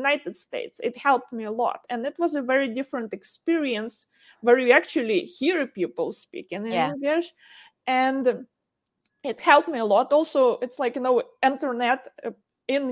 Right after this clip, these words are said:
Speaker 1: U S was way more affordable. You, like, get online, you start to see, uh, stuff in English. And things moved very fast for me from that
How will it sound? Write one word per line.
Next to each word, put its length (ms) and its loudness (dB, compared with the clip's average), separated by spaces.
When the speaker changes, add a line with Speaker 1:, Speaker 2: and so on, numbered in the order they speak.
Speaker 1:
U 20 8
S 520 2
was 240 -4
way 220 0
more 520 -2
affordable. 600 0
You, 300 0
like, 140 -4
get 240 4
online, 480 2
you 40 -6
start 380 0
to 40 -8
see, 280 -8
uh, 440 -6
stuff 280 4
in 120 -8
English. 480 -2
And 240 -2
things 420 -2
moved 400 0
very 300 4
fast 400 -4
for 160 -10
me 160 -6
from 260 -8
that 240 -6